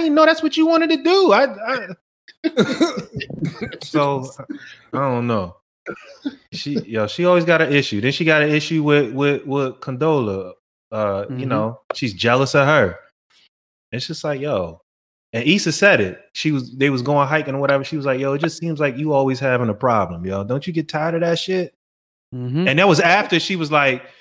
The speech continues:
Speaker 1: you know, she was asking Issa, like, "What? What? You wanna say something? What?" Issa was like, "Nah, I, I just keep it to myself." "No, what?" And then Issa told her, and then she caught, and then she got mad. It's like,
Speaker 2: Mm-hmm.
Speaker 1: yo. <laughs> Yeah, she would be so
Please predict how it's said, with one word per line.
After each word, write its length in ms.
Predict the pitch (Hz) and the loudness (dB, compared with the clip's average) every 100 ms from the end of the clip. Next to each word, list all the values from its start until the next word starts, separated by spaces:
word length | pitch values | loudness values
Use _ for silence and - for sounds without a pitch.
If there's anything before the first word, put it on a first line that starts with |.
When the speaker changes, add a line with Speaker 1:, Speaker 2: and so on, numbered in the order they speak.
| _ _ _ | _ _ _
Speaker 1:
you 100 | 180 | 0
know, 120 | 190 | 0
she 140 | 170 254 | 2 0
was 120 | 196 | 2
asking 420 | 214 233 - 185 | 4 4 2 -2
Issa, 240 | 190 185 165 | -2 -2 -2
like, 220 | 143 131 | -2 -2
"What? 280 | 170 101 120 | -4 -4 -2
What? 220 | 170 135 | -2 -2
You 100 | 170 | -2
wanna 140 | 170 | -2
say 140 | 175 175 | -2 -4
something? 280 | 202 185 | -2 -2
What?" 300 | 196 196 107 | 0 0 0
Issa 160 | 151 147 | -8 -10
was 80 | 139 | -8
like, 140 | 117 101 | -8 -4
"Nah, 400 | 101 98 95 104 | -6 -6 -10 -10
I, 20 | - | -6
I 60 | 123 | -6
just 120 | 123 | -6
keep 140 | 135 | -8
it 60 | 120 | -4
to 80 | 120 | -2
myself." 320 | 110 98 175 | 0 -2 2
"No, 200 | 240 180 | 4 4
what?" 440 | 143 269 160 - 120 | 6 6 6 2 0
And 120 | 147 | 0
then 80 | 180 | 2
Issa 240 | 220 175 | 0 0
told 300 | - 294 220 | 4 6 6
her, 40 | |
and 240 | 190 175 220 | 6 2 0
then 80 | 262 | 0
she 140 | 285 | -2
caught, 260 | 320 294 254 | 4 4 4
and 80 | |
then 60 | 302 | -2
she 100 | 320 | 2
got 180 | 349 339 | 2 4
mad. 460 | 403 392 131 208 - _ _ _ 156 | 4 4 2 -2 -12 _ _ _ -12
It's 120 | 196 | -8
like, 160 | 202 180 | -8 -2
Speaker 2:
Mm-hmm. 40 | |
Speaker 1:
yo. 280 | 156 101 90 _ _ _ _ _ _ _ _ - 160 - 508 240 185 - | -2 -2 -8 _ _ _ _ _ _ _ _ -10 -10 -8 -10 -8 -8 -10
<laughs> 140 | 165 135 | -14 -10
Yeah, 160 | 123 | -8
she 160 | 135 220 | -8 -6
would 180 | 208 147 | -6 -6
be 120 | 123 | -10
so 640 | - 151 156 156 123 - | -8 -2 0 2 0 -4